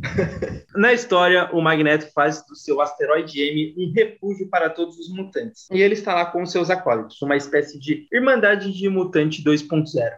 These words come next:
Descobrimos depois que ele está tendo seus poderes aumentados por Fabian Cortez.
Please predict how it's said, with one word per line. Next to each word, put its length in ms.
Descobrimos 480
depois 540
que 560
ele 200
está 220
tendo 280
seus 200
poderes 540
aumentados 500
por 240
Fabian 340
Cortez. 840